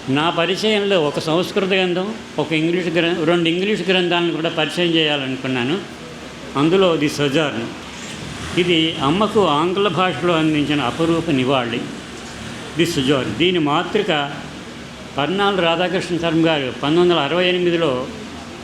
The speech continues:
పావక ప్రభ అని ఒక గ్రంథం రాశారు. అది షష్ఠి పూర్తి సందర్భంగా పంతొమ్మిది వందల ఎనభై మూడులో వెలుగు చూసింది. ఈ గ్రంథం ఒకనాడు స్వప్నంలో అమ్మ దర్శించిన,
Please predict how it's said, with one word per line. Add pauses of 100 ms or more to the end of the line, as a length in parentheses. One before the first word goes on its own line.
పావక
ప్రభ
అని
ఒక
గ్రంథం
రాశారు. (1700)
అది
షష్ఠి
పూర్తి
సందర్భంగా (1300)
పంతొమ్మిది
వందల
ఎనభై
మూడులో
వెలుగు
చూసింది. (1160)
ఈ
గ్రంథం
ఒకనాడు
స్వప్నంలో
అమ్మ
దర్శించిన,